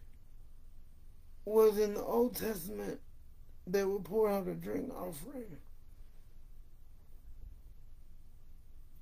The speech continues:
And what he's saying in Philippians is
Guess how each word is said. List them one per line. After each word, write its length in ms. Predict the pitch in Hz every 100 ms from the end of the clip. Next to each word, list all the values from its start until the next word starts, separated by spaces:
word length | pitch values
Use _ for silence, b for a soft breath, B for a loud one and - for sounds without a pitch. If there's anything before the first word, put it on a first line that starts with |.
| - 208
And 440 | 214 208 202 196 - - - - - - - - - - - - - - - - - - - - - - - - - -
what 300 | 226 220 - - -
he's 280 | - 233 180
saying 440 | 226 226 233 226
in 200 | 208 208
Philippians 880 | 202 214 220 233 190 220 202 202 190 B B B -
is 460 | 214 190 196 -